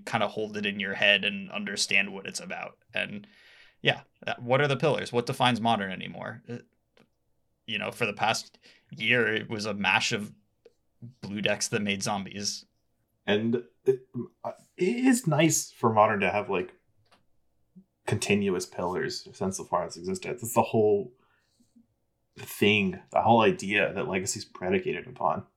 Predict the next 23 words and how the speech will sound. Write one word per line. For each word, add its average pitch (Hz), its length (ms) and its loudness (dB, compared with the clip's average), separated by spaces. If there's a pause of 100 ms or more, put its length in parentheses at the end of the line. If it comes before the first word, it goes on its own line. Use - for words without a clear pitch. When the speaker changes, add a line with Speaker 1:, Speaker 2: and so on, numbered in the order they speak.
(100)
Speaker 2:
This 110 180 2
is 113 80 -6
the 104 120 2
format 107 340 2
you 98 60 -4
can 95 120 -6
play 92 160 2
Brainstorm 92 520 -4
and 85 100 -12
Wasteland - 380 -6
in. - 560 -14
Speaker 1:
Mm-hmm. 95 160 -6
Speaker 2:
That's 117 140 4
most 123 360 8
of 98 120 -8
Legacy. - 520 -4 (180)
<laughs> - 160 -20
That's 98 140 0
Speaker 1:
Yeah. 110 120 6
Speaker 2:
its - 80 -8 (120)
foundational 104 600 6
pillar. 87 400 -10 (260)
Speaker 1:
Right. - 180 -2